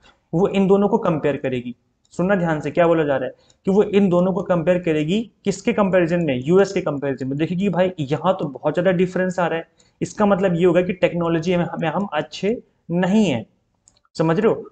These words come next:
जबकि वो देखेगी कि भाई यहाँ दस केजी और यहाँ पर आठ केजी, इसका मतलब सिर्फ दो केजी का difference है, इसका मतलब है कि India कुछ हद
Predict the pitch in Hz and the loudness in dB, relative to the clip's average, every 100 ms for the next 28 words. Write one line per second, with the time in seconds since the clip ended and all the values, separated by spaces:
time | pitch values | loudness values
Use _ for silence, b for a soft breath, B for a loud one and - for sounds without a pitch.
0 | - 160 180 226 202 185 202 202 196 196 | -6 -6 -2 2 4 4 2 2 2 2
1 | 202 165 175 160 160 - 185 175 220 170 | 2 0 0 0 -2 0 0 2 4 4
2 | 156 160 - 139 277 - 156 147 156 156 | 2 2 2 4 2 0 -2 -2 -4 -4
3 | 185 180 185 180 165 175 185 202 175 190 | -2 0 0 0 2 2 2 0 0 0
4 | 196 185 196 196 196 175 165 208 190 175 | 0 0 -2 -4 -4 -6 -6 -4 -2 -2
5 | 165 170 196 180 170 208 - 240 233 - | -2 -2 0 0 0 0 0 -2 -2 -4
6 | - 156 | -6 -4